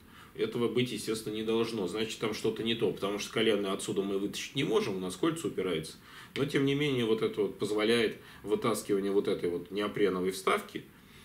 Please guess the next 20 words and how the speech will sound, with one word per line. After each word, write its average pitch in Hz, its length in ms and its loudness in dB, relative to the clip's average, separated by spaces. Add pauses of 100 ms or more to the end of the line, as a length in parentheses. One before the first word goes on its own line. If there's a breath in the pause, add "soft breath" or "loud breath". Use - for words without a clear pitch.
(120 loud breath)
Она 104 240 -4
служит 101 300 -2
для - 100 -14
того, 117 180 2
чтобы 101 360 0
кольца, - 580 0
когда 98 160 0
кол-, 104 180 2
при 104 180 2
сложении, 123 460 2
чтобы 98 240 -2
кольца 135 340 2
не 104 80 -2
бились 104 260 -4
друг 95 200 -6
на 113 100 -2
друга, 135 240 2
они 95 140 -2
не 98 120 -2
ложились. 98 440 -2